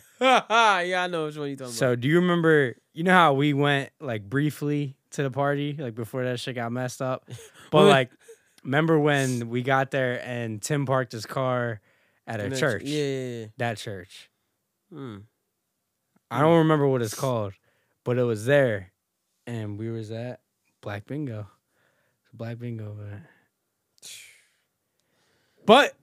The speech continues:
Speaker 2: guess what? Probably the funnest bingo event.
Speaker 1: It was probably mad welcoming.
Speaker 2: No, it was, yeah. Everybody, everybody had their, their food, their drinks, entertaining with
Speaker 1: They was
Speaker 2: the,
Speaker 1: drinking
Speaker 2: uh,
Speaker 1: liquor in
Speaker 2: the
Speaker 1: church?
Speaker 2: calls. Oh, yeah.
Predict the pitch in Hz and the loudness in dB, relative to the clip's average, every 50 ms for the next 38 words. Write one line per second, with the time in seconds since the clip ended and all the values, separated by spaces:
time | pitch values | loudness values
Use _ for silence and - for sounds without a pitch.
0 | _ _ _ _ _ _ - - 156 156 - - 202 220 190 156 - _ _ _ | _ _ _ _ _ _ -4 -2 -2 -2 2 4 6 6 6 6 2 _ _ _
1 | _ _ _ _ _ _ _ _ _ _ _ _ _ _ - 139 127 123 117 107 | _ _ _ _ _ _ _ _ _ _ _ _ _ _ -4 -2 -2 -2 -2 -4
2 | - 143 151 156 135 110 101 117 113 110 110 107 107 107 107 110 110 113 - _ | -4 -4 -4 -4 -4 -6 -6 -8 -10 -8 -8 -8 -10 -10 -10 -10 -12 -12 -14 _
3 | _ _ _ _ _ _ _ _ _ _ _ _ _ _ _ _ _ _ _ _ | _ _ _ _ _ _ _ _ _ _ _ _ _ _ _ _ _ _ _ _
4 | _ _ - 160 180 185 196 214 190 180 165 151 143 104 127 156 160 160 165 170 | _ _ -4 -4 -2 0 2 4 4 6 4 2 0 -2 -6 -4 -2 0 2 2
5 | 170 160 160 156 165 170 - 175 160 165 160 160 156 156 156 160 - _ _ _ | 2 0 0 -2 -2 -2 -2 -4 -6 -4 -4 -4 -4 -4 -6 -8 -12 _ _ _
6 | _ _ _ - 165 196 196 180 160 147 139 143 165 165 143 131 113 120 131 147 | _ _ _ 2 6 6 8 8 8 6 4 4 4 4 4 2 2 0 -2 -2
7 | 135 113 107 95 - 110 120 135 131 139 139 139 135 131 131 - - 117 120 131 | -2 -2 -4 -6 -6 -6 -4 -4 -2 -2 -2 -2 -2 -2 -4 -4 -6 -8 -10 -8
8 | 131 135 127 127 127 127 123 117 120 127 123 123 123 123 123 113 - _ - 113 | -6 -4 -4 -4 -4 -4 -6 -6 -6 -8 -8 -8 -8 -10 -12 -14 -18 _ -14 -14
9 | 110 110 - - 127 127 127 120 127 120 120 117 117 123 127 127 - - - - | -14 -12 -12 -10 -10 -8 -8 -8 -8 -8 -8 -8 -8 -8 -8 -8 -8 -12 -14 -18
10 | - - - _ _ _ _ _ _ _ _ _ _ _ _ _ - 127 135 127 | -18 -18 -20 _ _ _ _ _ _ _ _ _ _ _ _ _ -10 -8 -6 -6
11 | 113 - 143 131 131 131 131 127 123 123 127 110 104 135 135 120 143 165 143 127 | -6 -6 -6 -4 -4 -4 -4 -4 -4 -4 -6 -8 -8 -10 -8 -8 -6 -4 -4 -2
12 | 123 208 202 - - - 180 190 - 185 175 160 160 - - - 135 135 139 143 | -2 -2 -2 -2 -2 -2 -4 -4 -4 -6 -6 -6 -6 -6 -4 -4 -2 -2 -2 -4
13 | 135 - - _ _ - 156 127 104 101 110 120 110 98 92 | -4 -8 -12 _ _ -12 -10 -10 -10 -8 -10 -10 -10 -10 -12